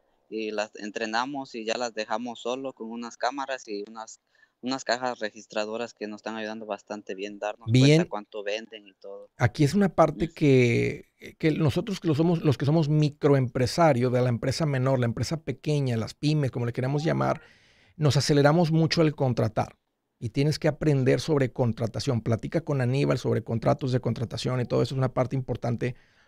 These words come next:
Speaker 2: Una de las personas que tengo como coaches en esta área de los negocios, porque simplemente conoce, tiene demasiados años trabajando con la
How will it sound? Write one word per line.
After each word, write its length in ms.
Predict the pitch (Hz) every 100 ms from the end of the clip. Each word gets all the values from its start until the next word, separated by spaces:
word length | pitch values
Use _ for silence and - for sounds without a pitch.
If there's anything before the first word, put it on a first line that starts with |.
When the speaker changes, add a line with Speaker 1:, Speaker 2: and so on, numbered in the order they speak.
| _
Speaker 2:
Una 180 | 113 117
de 60 | 135
las 80 | -
personas 260 | 117 135
que 60 | -
tengo 160 | 123
como 240 | 123 120 -
coaches 500 | 127 135 - 127 -
en 80 | 117
esta 220 | - 123
área 220 | 123 127
de 100 | 120
los 140 | 113
negocios, 640 | 110 104 120 120 131 147 - _ _
porque 200 | 120 -
simplemente 460 | - 123 127 117 127
conoce, 320 | 117 - 120
tiene 180 | 110 123
demasiados 540 | 127 120 139 139 -
años 240 | 147 143 117
trabajando 500 | 113 110 120 123 123
con 140 | 120
la 180 | 104